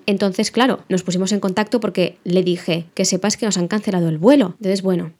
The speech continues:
nos encontramos en el aeropuerto para ver qué pasaba con nuestro vuelo. Después de dos horas haciendo cola y esperar en el mostrador porque fue larga la espera, nos dijeron que el vuelo al final no se había cancelado, sino que se había retrasado hasta la madrugada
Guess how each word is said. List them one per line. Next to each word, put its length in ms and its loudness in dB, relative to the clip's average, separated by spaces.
nos 180 0
encontramos 480 -2
en 80 -2
el 40 0
aeropuerto 500 -2
para 160 -2
ver 120 -2
qué 100 -4
pasaba 460 -4
con 120 -8
nuestro 280 -4
vuelo. 440 0
Después 280 -4
de 60 0
dos 160 -2
horas 180 -2
haciendo 400 -2
cola 420 2
y 60 -6
esperar 240 -6
en 80 -4
el 120 -2
mostrador 480 -2
porque 240 -10
fue 320 -2
larga 360 0
la 80 -2
espera, 560 -2
nos 120 0
dijeron 320 -2
que 80 -4
el 80 0
vuelo 320 0
al 100 -6
final 240 -2
no 80 -2
se 140 -4
había 180 -2
cancelado, 540 -2
sino 200 -2
que 80 -4
se 100 -6
había 260 -2
retrasado 760 -4
hasta 240 -6
la 80 -4
madrugada 580 -2